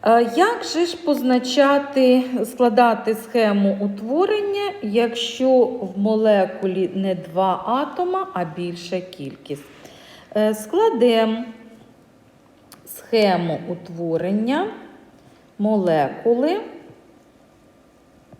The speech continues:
Молекули, що має склад Ен Аш три, називається ця речовина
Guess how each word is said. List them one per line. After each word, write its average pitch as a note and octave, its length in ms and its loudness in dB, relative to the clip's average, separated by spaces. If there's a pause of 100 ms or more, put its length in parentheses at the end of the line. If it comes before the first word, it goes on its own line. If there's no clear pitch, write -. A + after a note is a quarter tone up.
(3000)
Молекули, E4+ 760 2
що B3 260 -2
має G#3 400 0
склад F3+ 600 -2 (120)
Ен E3+ 400 0 (140)
Аш E3 440 -4
три, C#4+ 560 -2 (460)
називається G3 1120 0
ця D#4+ 320 0
речовина D4+ 920 -2